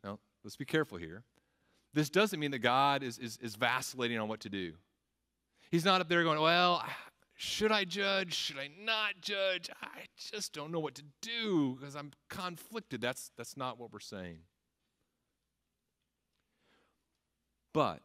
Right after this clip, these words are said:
what we're saying is there's something contrary to what God loves when he brings about judgment. That's why Scripture calls his judgment his strange work and his,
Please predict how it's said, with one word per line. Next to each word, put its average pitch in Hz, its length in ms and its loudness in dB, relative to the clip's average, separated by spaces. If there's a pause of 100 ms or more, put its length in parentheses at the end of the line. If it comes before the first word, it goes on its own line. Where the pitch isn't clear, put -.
(560)
what 98 140 -6
we're 143 80 -4
saying 135 380 -4
is 98 180 -6
there's 98 100 -14
something 110 380 -8
contrary 139 720 -4
to 107 100 -10
what 104 280 -6
God 113 380 -4
loves 110 680 -4 (580)
when 110 80 -4
he 110 40 -2
brings 113 320 -4
about 104 240 -4
judgment. 101 520 -6 (1300)
That's - 120 -10
why 131 100 4
Scripture 131 380 -2
calls 123 400 2
his 113 160 -6
judgment 120 400 0
his 104 140 -12
strange 123 640 -2
work 92 320 -6
and 92 100 -10
his, 98 220 -10